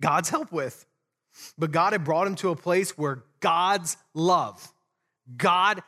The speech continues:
himself, was better than life. So whether life was good and he was on a throne in the palace, or life was tough and he was out in the wilderness,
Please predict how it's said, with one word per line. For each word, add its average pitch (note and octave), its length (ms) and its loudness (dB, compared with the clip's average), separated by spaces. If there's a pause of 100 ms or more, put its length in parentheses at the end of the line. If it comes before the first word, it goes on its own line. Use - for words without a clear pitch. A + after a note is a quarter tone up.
(100)
himself, E3+ 800 -2 (280)
was C3+ 220 -2
better F#3 580 0 (120)
than D#3 180 0
life. C#3+ 560 -2 (360)
So - 140 0
whether F#3+ 320 4
life E3+ 380 0
was C#3+ 240 -2
good D4 500 2 (280)
and F3+ 80 0
he G#3 80 2
was F#3 100 -2
on F3+ 140 0
a D3 80 -4
throne G#3+ 300 0
in G3 60 -2
the D#3+ 60 -2
palace, B3+ 560 2 (240)
or F#3 160 2
life G3+ 340 2
was D3 220 -6
tough - 500 0 (160)
and G3 80 0
he G#3 60 4
was F3+ 140 2
out G#3+ 180 4
in G3 60 -4
the F3 80 2
wilderness, A3+ 720 0